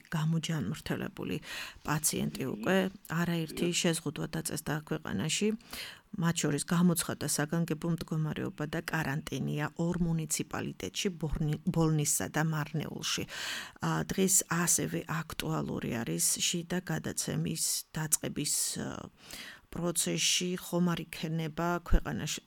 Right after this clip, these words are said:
Speaker 1: ქვეყანაში მთლიანად გამოცხადებული საკარანტინო, ა, რეჟიმი?
Speaker 2: ქალბატონო, ალბათ ყველაზე აქტუალური, ა, შეკითხვა, რომელიც დღეს შეიძლება დასმულიყო, არის ეს ზუსტად.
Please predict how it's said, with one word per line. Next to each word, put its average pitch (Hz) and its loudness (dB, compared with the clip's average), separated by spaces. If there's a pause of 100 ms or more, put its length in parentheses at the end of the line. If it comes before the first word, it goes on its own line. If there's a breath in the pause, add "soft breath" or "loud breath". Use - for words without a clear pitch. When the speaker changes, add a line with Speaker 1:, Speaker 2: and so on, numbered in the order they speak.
Speaker 1:
ქვეყანაში 165 -2
მთლიანად 160 -4
გამოცხადებული 151 -4
საკარანტინო, - -4
ა, - -10 (300)
რეჟიმი? - -2 (1900 loud breath)
Speaker 2:
ქალბატონო, 113 -2
ალბათ 110 -2
ყველაზე 123 -4
აქტუალური, 107 -10
ა, 101 -14
შეკითხვა, - -12
რომელიც 107 -8
დღეს 101 -8
შეიძლება 104 -10 (140)
დასმულიყო, 113 -8
არის 107 -2
ეს 110 -4
ზუსტად. - -8